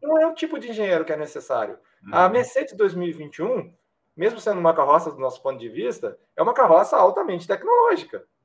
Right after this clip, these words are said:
Speaker 1: entendeu?
Speaker 2: Uhum.
Speaker 1: É o ápice da tecnologia de motores de combustão interna, tá? Só que ela tem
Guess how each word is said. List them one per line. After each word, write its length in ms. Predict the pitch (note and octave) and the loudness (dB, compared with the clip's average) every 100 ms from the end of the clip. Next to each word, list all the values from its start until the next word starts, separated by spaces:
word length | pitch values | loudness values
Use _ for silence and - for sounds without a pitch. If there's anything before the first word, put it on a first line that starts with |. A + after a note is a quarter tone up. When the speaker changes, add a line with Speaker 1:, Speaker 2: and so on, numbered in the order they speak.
| _ | _
Speaker 1:
entendeu? 420 | B2+ A#2+ C3+ G#3+ | -14 -8 0 2
Speaker 2:
Uhum. 140 | C4 - _ - | 2 -2 _ 0
Speaker 1:
É 80 | D#3+ | 2
o 160 | A3 | 6
ápice 640 | F#3 A3 - - - B2 - _ - | 6 4 0 -14 -16 -18 -20 _ -10
da 120 | C#3+ | -6
tecnologia 640 | D#3 D#3 D3+ D3+ C#3 D#3 D#3+ | -4 -4 -6 -8 -6 -6 -6
de 80 | |
motores 400 | D3 C#3 D3 C3+ | -6 -8 -6 -6
de 80 | B2 | -8
combustão 440 | - C#3 A#2+ C#3 C3 | -14 -14 -10 -8 -6
interna, 460 | A#2+ A#2+ - _ _ _ _ - | -4 -4 -6 _ _ _ _ 0
tá? 180 | D3+ G3 | 2 2
Só 140 | B3 | 0
que 60 | B3 | 4
ela 180 | C4+ C4+ | 6 6
tem 500 | - B3 D#4 G#3 | 4 0 -2 -8